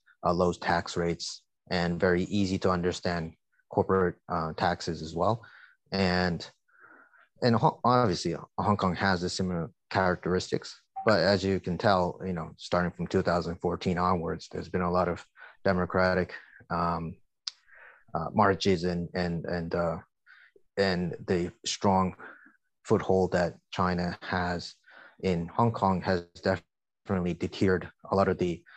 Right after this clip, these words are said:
startup scene, uh, to move over to Singapore. And plus, a lot of the financial institutions,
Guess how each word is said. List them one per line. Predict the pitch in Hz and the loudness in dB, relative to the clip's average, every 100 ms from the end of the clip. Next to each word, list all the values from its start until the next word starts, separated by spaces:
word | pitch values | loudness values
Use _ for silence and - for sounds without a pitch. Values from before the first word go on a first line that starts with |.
| - - | -20 -16
startup | - 110 95 95 | 0 2 2 0
scene, | - 90 82 - - | -2 -2 -2 -8 -4
uh, | 87 87 | -2 0
to | - | 0
move | 95 92 90 | 4 4 4
over | 92 90 | 2 2
to | 87 92 87 | -2 -4 -4
Singapore. | 92 98 - 117 - _ _ - | -2 -2 2 0 0 _ _ 0
And | 135 120 | 0 2
plus, | 123 117 - - _ _ _ _ | 2 2 -2 -8 _ _ _ _
a | 104 | 2
lot | 107 | 4
of | 104 | 4
the | 95 92 90 - | 2 0 -2 -6
financial | - 101 95 - 92 90 - | -2 0 0 0 0 -2 -4
institutions, | 98 92 92 - 95 90 80 - | -6 -4 -2 0 0 0 -6 -8